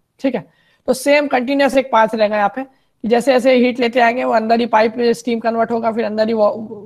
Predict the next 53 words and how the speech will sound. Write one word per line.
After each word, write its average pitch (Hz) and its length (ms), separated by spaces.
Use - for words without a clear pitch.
fresh 220 300
water 214 240
आएगा, 214 200
वो 214 100
भी 214 100
convert 208 320
होते 214 180
आएगा। 220 160
इस 208 100
तरीके 226 240
की 240 80
कंटिन्यूअस 247 580
cycle 180 340
रहेगी। 160 180
तो - 160
economizer 240 720
से 226 140
पानी 214 320
आएगा, 233 320
हो 233 160
सकता 240 260
है 247 60
फिर 240 120
steam 240 300
और 226 80
पीछे 233 260
से 247 120
जो 233 80
पानी 220 280
आ 220 100
रहा - 240
है, 220 60
वो 220 60
steam 226 240
थोड़ा 214 240
सा 220 120
mix 208 280
हो 202 80
जाए 190 200
और 196 100
थोड़ी 202 220
सी 202 140
heat 196 180
दे 196 120
दे, 190 120
तो 202 120
यहाँ 190 140
पर 220 180
पूरी 262 320
तरह 247 200
से 240 120
वो 240 100
super, 226 340